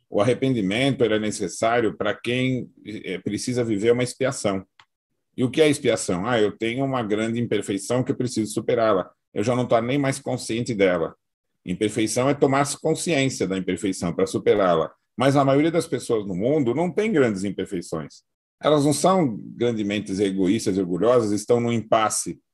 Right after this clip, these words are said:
que precisaria da expiação. Elas estão escolhendo provas, né? A expiação é um tipo de prova necessária para quem tem uma grande, eh, imperfeição. A maioria das pessoas no mundo vão se desenvolvendo,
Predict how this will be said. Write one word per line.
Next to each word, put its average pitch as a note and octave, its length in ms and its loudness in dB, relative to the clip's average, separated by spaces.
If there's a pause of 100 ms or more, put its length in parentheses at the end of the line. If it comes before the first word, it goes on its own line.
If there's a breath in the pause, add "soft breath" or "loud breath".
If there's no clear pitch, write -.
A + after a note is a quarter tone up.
(280)
que F#2 100 -10
precisaria G2 500 -2
da F#2 80 0
expiação. F2+ 600 -2 (200)
Elas D3+ 280 4
estão D3+ 260 4
escolhendo F3+ 480 2
provas, D3 760 2 (200)
né? A2+ 300 -8
A G#2+ 100 -2
expiação D3+ 640 2
é C#3 100 2
um C#3 100 2
tipo E3 380 0
de D#3 100 0
prova A2+ 560 4 (380)
necessária A2+ 640 2
para D3+ 160 0
quem D#3 180 -2
tem C#3+ 140 0
uma C#3+ 140 0
grande, C3 600 -2 (140)
eh, A2 300 -2
imperfeição. B2 720 0 (480)
A C3 160 0
maioria C#3 440 6
das D3 140 2
pessoas A#2 460 -2
no G2 120 -4
mundo G2 520 0
vão C#3 240 0
se C#3+ 160 -2
desenvolvendo, G2+ 960 -2